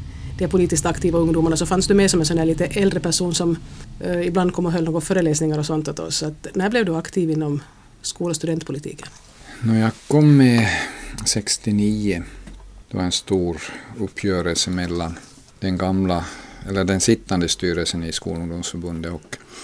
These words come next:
Speaker 2: Elev sextionio, som var då en sån här, eh, vänsterinriktad progressiv rörelse.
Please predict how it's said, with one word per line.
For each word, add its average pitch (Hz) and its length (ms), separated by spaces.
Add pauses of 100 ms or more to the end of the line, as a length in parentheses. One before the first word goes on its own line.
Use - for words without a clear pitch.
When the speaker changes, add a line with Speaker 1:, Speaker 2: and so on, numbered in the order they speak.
(280)
Speaker 2:
Elev 90 320
sextionio, 92 760
som 85 200
var 85 80
då 85 120
en 87 140
sån 85 200
här, 85 140
eh, 87 460
vänsterinriktad 87 1200 (380)
progressiv 90 680
rörelse. 85 480